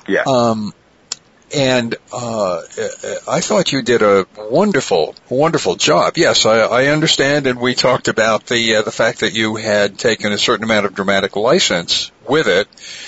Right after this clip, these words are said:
Speaker 2: uh, but that was mostly in the characters around Doctor Gerson. You did not
Speaker 1: That's
Speaker 2: take,
Speaker 1: correct.
Speaker 2: you did not take any, um, uh, any or almost, almost any at all,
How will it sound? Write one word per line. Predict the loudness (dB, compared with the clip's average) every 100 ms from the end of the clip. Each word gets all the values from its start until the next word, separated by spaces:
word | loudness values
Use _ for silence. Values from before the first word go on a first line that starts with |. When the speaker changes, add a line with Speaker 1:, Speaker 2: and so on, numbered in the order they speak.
| -16 -18 -20 -4
Speaker 2:
uh, | 0 2
but | 2 0 0
that | 0 0
was | -2
mostly | -2 0 0 2 0 0 2
in | 2
the | -2 -6 -10
characters | -2 0 2 0 0 0 0
around | -2 0 0 2 0 -2 -10 -6
Doctor | 0 0 -2 -6
Gerson. | -2 0 0 -2 -6 -10
You | -6 0
did | 0
not | 2
Speaker 1:
That's | 0 0
Speaker 2:
take, | 0
Speaker 1:
correct. | 0 0 -2
Speaker 2:
you | -2
did | -2 -2
not | -2 -2 -2
take | -2 0 -2 -8 -18 _ -4
any, | -2 0 0 -2
um, | 0 0 0 -2 -8 -12 -14 -16 -6
uh, | -4 -2 0 -2 -2 -4
any | -2 2
or | 2 2
almost, | 2 0 -2 -4 -10 -20 -20 -14 -2
almost | 0 0 0
any | 0 -2 -2
at | -2 2
all, | 4 4 2